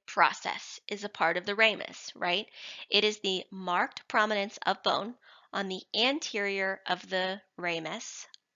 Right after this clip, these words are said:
uh, or the anterior ramus of the mandible. Uh, so we know a process is a part of bone that sticks out, right? It's a prominence. Um, it serves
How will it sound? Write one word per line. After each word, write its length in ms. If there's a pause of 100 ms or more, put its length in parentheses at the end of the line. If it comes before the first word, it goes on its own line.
uh, 180
or 80
the 200
anterior 480
ramus 500 (100)
of 200 (240)
the 100
mandible. 540 (420)
Uh, 160
so 200
we 120
know 140
a 100
process 1000
is 300 (160)
a 140
part 340
of 120
bone 180
that 180
sticks 260
out, 220
right? 220
It's 100
a 60
prominence. 640 (400)
Um, 480 (480)
it 160
serves 560